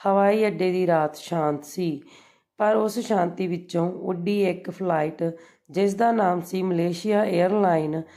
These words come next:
ਫਲਾਈਟ ਐਮ ਐਚ ਤਿੰਨ ਸੌ ਸੱਤਰ। ਇਹ ਜਹਾਜ਼ ਦੋ ਸੌ ਸਤਾਈ ਯਾਤਰੀਆਂ ਅਤੇ ਬਾਰਾਂ ਕਰੂ ਮੈਂਬਰਾਂ ਨਾਲ ਬੀਜਿੰਗ ਜਾਣ ਵਾਸਤੇ ਤਿਆਰ ਸੀ।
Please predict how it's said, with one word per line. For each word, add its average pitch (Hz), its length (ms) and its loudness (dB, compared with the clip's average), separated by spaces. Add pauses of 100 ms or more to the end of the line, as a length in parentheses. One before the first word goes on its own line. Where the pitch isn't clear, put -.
(260)
ਫਲਾਈਟ 196 420 2
ਐਮ 180 220 2
ਐਚ 175 180 -2
ਤਿੰਨ 180 220 -2
ਸੌ 190 220 -4
ਸੱਤਰ। 151 560 -6 (380)
ਇਹ 208 180 2
ਜਹਾਜ਼ 202 420 2
ਦੋ 175 180 0
ਸੌ 202 180 -2
ਸਤਾਈ 190 360 0
ਯਾਤਰੀਆਂ 170 680 0
ਅਤੇ 160 300 -4 (400)
ਬਾਰਾਂ 208 360 2
ਕਰੂ 220 240 -2
ਮੈਂਬਰਾਂ 175 480 0
ਨਾਲ 151 300 0 (400)
ਬੀਜਿੰਗ 202 360 0
ਜਾਣ 190 280 2
ਵਾਸਤੇ 165 440 0
ਤਿਆਰ 165 400 0
ਸੀ। 165 520 -8